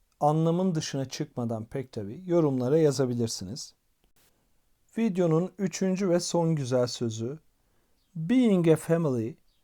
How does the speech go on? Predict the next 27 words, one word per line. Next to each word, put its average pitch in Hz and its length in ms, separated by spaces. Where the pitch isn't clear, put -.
means 156 640
you 196 340
are 147 320
a 156 100
part 190 360
of 147 140
something 160 600
very 165 320
wonderful. 143 760
It 160 240
means 160 540
you 147 240
will 139 260
love 147 340
and 147 260
be 202 240
loved 147 420
for 135 520
the 139 100
rest 143 480
of 131 240
your 110 180
life. 95 280
Hemen 185 420
kelimeleri 147 600
çıkartmaya 131 760
başlayalım. 113 600